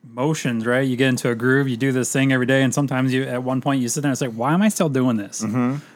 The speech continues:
Speaker 1: It's not, you know, like, say you got this thing where, like, every Saturday you go
Speaker 2: <laughs>
Speaker 1: someplace to sit down with, with people, <laughs> and you're just,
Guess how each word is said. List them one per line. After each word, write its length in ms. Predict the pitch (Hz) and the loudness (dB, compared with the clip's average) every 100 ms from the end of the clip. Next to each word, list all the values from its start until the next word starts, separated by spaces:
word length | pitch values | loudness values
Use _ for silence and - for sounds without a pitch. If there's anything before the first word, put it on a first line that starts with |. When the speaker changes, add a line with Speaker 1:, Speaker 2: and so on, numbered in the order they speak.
| _ - | _ -10
Speaker 1:
It's 140 | - | 0
not, 260 | 151 165 170 | 2 2 4
you 60 | |
know, 120 | 165 | 4
like, 180 | 151 135 - - - - | 4 0 -6 -18 -12 -2
say 140 | 226 | 2
you 80 | 226 | 4
got 160 | 196 175 | 4 2
this 120 | 170 | 2
thing 200 | 190 170 | 2 4
where, 180 | 147 135 | 4 4
like, 240 | 135 113 139 | 2 0 0
every 240 | 143 151 | 2 2
Saturday 540 | - 156 151 143 120 | 2 2 4 2 0
you 180 | 117 123 | 0 -2
go 220 | 123 131 | 0 2
Speaker 2:
<laughs> 120 | 123 98 | 2 2
Speaker 1:
someplace 540 | 123 120 123 107 - | 0 0 0 0 -2
to 80 | 123 | -4
sit 260 | - 147 139 | -2 -2 0
down 580 | 143 139 131 123 123 | 2 2 2 0 -2
with, 120 | 123 - - | -2 -6 -10
with 180 | 143 143 | -8 -4
people, 440 | - 147 - 117 113 - | 0 0 -2 -6 -6 -10
<laughs> 600 | - 139 143 139 127 - | -6 -4 -4 -4 -4 2
and 400 | 262 - 247 180 | 2 4 2 2
you're 160 | 190 214 | 2 0
just, 300 | - 208 | -2 -4